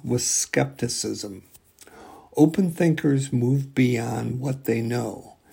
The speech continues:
They acknowledge what they don't know, and they're willing to learn. They pursue discovery even if the new knowledge might upset them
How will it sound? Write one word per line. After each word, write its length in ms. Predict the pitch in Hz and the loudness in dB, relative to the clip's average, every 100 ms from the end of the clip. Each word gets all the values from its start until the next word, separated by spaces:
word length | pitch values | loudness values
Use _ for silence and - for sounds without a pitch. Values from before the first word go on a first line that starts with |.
| - - _ | -20 -20 _
They 140 | - 110 | 0 0
acknowledge 640 | 120 113 117 120 151 143 | 0 -2 -2 0 0 0
what 200 | 120 117 | -2 -2
they 140 | 113 113 | -2 -2
don't 400 | 110 127 175 - | 0 0 0 -2
know, 460 | 110 110 113 123 - - | -6 -6 -8 -10 -14 -10
and 200 | 107 110 | -4 -2
they're 100 | 101 | -2
willing 540 | 104 110 117 127 135 135 | -2 -2 0 2 2 0
to 120 | 117 | -2
learn. 540 | 110 110 107 - - - _ _ _ _ _ - - - _ _ _ | -2 0 -2 -6 -12 -18 _ _ _ _ _ -20 -20 -20 _ _ _
They 160 | 120 107 | -2 0
pursue 520 | 107 127 - - 143 | 0 -2 -2 2 2
discovery 880 | 147 127 - 156 131 113 104 - - | 2 0 0 2 2 2 -4 -4 -6
even 380 | 123 123 135 139 | -2 0 2 2
if 320 | 123 123 - - - _ - | 2 -2 -10 -18 -20 _ -4
the 120 | 110 | 0
new 240 | 110 123 | 4 6
knowledge 580 | 160 113 101 101 110 - | 6 4 0 -2 -4 -4
might 300 | - 117 123 | -6 -4 -2
upset 540 | 123 - - - 147 - | -4 -6 -4 0 0 0
them 400 | 127 123 127 | -2 0 -2